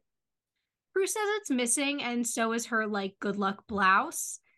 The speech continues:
And Piper asks if anything else is missing, and Prue says that she doesn't think so.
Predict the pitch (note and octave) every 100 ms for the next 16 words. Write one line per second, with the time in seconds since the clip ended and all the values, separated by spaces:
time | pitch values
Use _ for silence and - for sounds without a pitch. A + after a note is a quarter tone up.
0 | _ _ _ - B3+ B3+ C4 D4+ D#4 E4
1 | C#4+ C4 C#4 - - B3+ - A3+ G#3+ G#3
2 | G3+ G#3+ C#4 D4+ C#4 C#4 C#4+ - D4+ D4+
3 | A#3 G#3+ A3 G#3 B3+ A#3+ B3 A#3 G#3+ G#3+
4 | - G#3 G3 F#3+ - C4+ - - G3 A3
5 | D4+